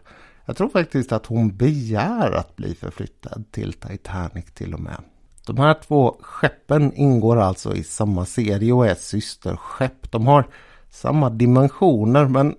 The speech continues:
Titanic är räknat i deplacement, alltså det här man brukar räkna i vikt, hur de, hur stora de är. Så är Titanic större än Olympic. Oavsett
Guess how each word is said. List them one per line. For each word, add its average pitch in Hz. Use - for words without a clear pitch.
Titanic 143
är 101
räknat 101
i 90
deplacement, 113
alltså 95
det 95
här 95
man 92
brukar 104
räkna 104
i 107
vikt, -
hur 95
de, 92
hur 110
stora 104
de 98
är. 92
Så -
är 139
Titanic 104
större 110
än 85
Olympic. 82
Oavsett 165